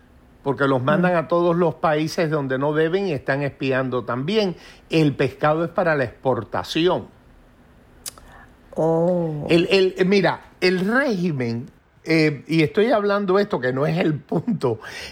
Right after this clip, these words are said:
Speaker 1: eh, el régimen, eh, todos estos regímenes, ¿no? Eh, cuando tú no,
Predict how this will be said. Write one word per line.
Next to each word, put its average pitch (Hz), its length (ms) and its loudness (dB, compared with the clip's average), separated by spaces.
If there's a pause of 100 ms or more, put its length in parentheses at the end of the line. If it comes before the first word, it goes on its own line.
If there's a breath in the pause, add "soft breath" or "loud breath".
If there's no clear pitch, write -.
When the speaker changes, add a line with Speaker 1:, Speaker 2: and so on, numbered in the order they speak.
Speaker 1:
eh, 156 480 4 (160)
el 151 180 2
régimen, 170 680 0 (100)
eh, 139 320 4 (760)
todos 240 320 0
estos 208 240 0
regímenes, 135 580 -2
¿no? 139 240 0 (400 loud breath)
Eh, 151 480 2 (300)
cuando 170 400 0
tú 226 160 2
no, 202 300 2